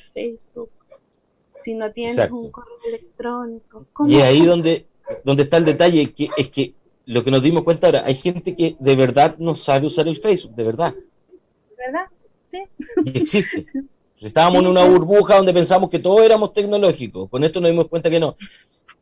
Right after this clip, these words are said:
Speaker 2: Se ha visto en la, en los permisos de circulación, gente que no lo puede comprar a través de internet porque no sabe ocupar el internet. Em,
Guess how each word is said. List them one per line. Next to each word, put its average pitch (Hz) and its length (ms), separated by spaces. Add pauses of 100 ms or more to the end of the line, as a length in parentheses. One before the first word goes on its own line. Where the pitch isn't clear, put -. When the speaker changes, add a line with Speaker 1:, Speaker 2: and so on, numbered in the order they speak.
Speaker 2:
Se - 160
ha 143 40
visto 156 240
en 156 100
la, 156 100
en 143 140
los 135 100
permisos 156 360
de 143 80
circulación, 139 720
gente 147 240
que 147 60
no 147 80
lo 139 120
puede 208 200
comprar 127 240
a 123 60
través 120 260
de 117 60
internet 113 380
porque 123 220
no 135 100
sabe 214 300
ocupar - 420
el 90 120
internet. - 380 (600)
Em, 123 300